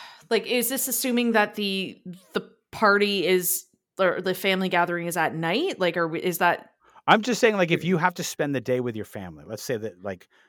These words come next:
Speaker 2: you're, like,
Speaker 1: Mm.
Speaker 2: with your family for the Christmas holiday, you're specifically there,
Speaker 1: Yeah.
Speaker 2: maybe Christmas Eve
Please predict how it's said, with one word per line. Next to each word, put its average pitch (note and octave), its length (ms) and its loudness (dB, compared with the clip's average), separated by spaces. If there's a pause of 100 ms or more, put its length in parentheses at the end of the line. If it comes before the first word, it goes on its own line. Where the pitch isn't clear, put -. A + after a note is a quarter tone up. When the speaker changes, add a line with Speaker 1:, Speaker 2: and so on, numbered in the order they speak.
(120)
Speaker 2:
you're, C#3 420 2
like, C3 320 0
Speaker 1:
Mm. A2 80 -6
Speaker 2:
with C#3+ 240 -2
your C3 100 0
family A#2 560 -6
for A2+ 300 -6
the G#2 100 -8
Christmas G#2+ 560 -10 (540)
holiday, A#2 480 -2
you're F#2+ 140 -12
specifically B2+ 720 -4
there, C3+ 180 0
Speaker 1:
Yeah. D3+ 80 2
Speaker 2:
maybe C#3 260 -6
Christmas G2+ 520 -12
Eve C3 500 -2